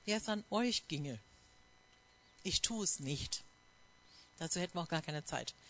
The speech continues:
heute Morgen. Wenn die an uns ginge, was würdet ihr sagen? Bei uns hat sich es auch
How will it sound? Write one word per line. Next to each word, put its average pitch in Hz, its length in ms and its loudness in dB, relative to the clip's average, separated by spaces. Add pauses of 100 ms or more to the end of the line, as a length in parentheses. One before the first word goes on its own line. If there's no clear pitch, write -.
(480)
heute 151 260 2
Morgen. 131 220 -4
Wenn 180 140 0
die 277 140 4
an 320 160 -2
uns 294 240 4
ginge, 170 260 -2
was 254 260 4
würdet 269 300 0
ihr 262 120 2
sagen? 254 440 -2 (4000)
Bei 226 140 8
uns 277 220 6
hat 269 140 2
sich 226 160 6
es 233 160 6
auch 233 340 6